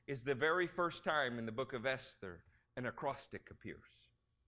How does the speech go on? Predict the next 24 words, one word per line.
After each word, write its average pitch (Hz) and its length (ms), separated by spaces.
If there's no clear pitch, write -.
I'm 151 140
not 170 180
gonna 165 160
show 180 260
you 156 180
this 147 240
one, 156 160
I'm 143 120
gonna 135 180
tell 160 180
you 147 160
about 135 240
it, 117 140
but 127 80
I'm 139 140
gonna 135 120
show 131 240
you 120 200
some 117 180
others. 98 500
In 185 120
the 180 80
twentieth 226 480
verse, 220 540